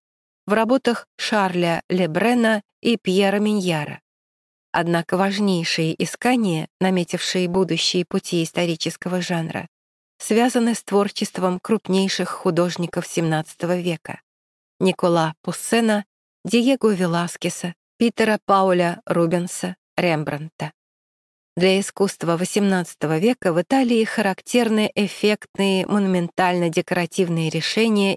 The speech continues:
исторических тем, например, в творчестве Джованни Батиста Тьепполо.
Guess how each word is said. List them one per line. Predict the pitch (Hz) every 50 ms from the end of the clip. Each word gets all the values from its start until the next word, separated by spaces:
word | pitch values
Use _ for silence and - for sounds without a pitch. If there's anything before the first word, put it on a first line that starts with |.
| -
исторических | - 185 - - 190 175 175 165 - 185 - - - 196 - -
тем, | - - 175 156 143 175 - _ _ _ _ _ _ _ - -
например, | 196 196 - 202 214 220 262 269 269
в | - -
творчестве | - - 190 196 202 - - - 220 - - 196 214 214 214 - - -
Джованни | 180 - 226 208 185 175 175 165 165 165 170 175
Батиста | 170 175 180 175 - - 165 160 - - - - 175 170 - _ _ -
Тьепполо. | - 175 175 160 _ - - 156 147 147 139 -